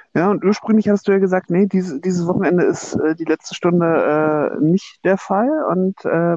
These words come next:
da musste ich dich aber ein bisschen kitzeln und hab dich an die Community erinnert,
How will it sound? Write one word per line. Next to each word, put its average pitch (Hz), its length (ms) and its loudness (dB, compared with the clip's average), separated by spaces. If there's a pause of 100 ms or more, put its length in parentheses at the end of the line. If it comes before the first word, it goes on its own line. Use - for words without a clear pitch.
da 156 100 -4
musste 190 280 -2
ich - 80 -6
dich 185 100 0
aber 180 80 2
ein 180 80 -2
bisschen 185 240 -2
kitzeln 208 460 0 (540)
und 170 180 0
hab 175 140 -6
dich 180 140 -4
an 180 100 2
die 175 60 0
Community 185 500 2
erinnert, 190 500 -2